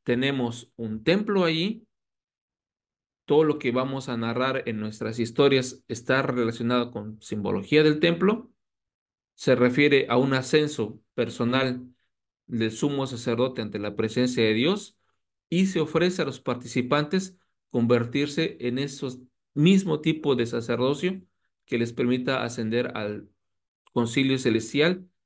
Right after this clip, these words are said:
y participar de las bendiciones del mismo.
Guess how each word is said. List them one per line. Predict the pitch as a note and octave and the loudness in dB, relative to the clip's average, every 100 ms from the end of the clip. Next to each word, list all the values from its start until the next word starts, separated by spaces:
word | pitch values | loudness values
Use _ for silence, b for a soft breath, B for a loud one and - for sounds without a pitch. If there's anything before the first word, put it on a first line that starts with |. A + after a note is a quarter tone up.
| _ | _
y | B2+ | -6
participar | B2+ A2+ A2+ - - B2 A#2+ A#2+ | -4 -6 -8 -12 -12 -2 0 2
de | A#2 | 2
las | A2+ | 2
bendiciones | G#2 G2+ G2+ A2+ G#2+ | 0 -4 -2 0 0
del | G#2+ | 0
mismo. | G2+ G#2+ G2+ F#2+ | 0 -2 -4 -12